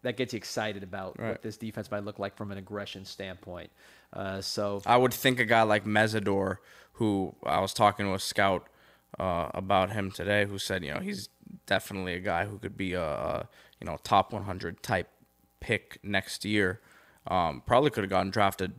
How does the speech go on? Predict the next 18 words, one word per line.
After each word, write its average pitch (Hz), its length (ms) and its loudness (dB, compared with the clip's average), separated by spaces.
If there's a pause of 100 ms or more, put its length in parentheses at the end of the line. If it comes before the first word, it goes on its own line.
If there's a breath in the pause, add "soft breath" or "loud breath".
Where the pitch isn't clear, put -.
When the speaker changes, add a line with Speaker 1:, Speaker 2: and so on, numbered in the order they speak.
(260)
Speaker 2:
you 95 100 -8
know, 78 220 -6 (420)
decently 107 400 -4
high 104 280 4
this 98 220 -4
year 101 140 -2
as 92 140 -6
well 104 300 2
if, 98 140 -6
if, - 220 -6
if - 200 -10
he 98 100 -4
decided 92 460 -2
to - 60 -14
come 95 240 -4
out. 104 340 4
But, 98 220 -2 (440 loud breath)
um, 90 440 0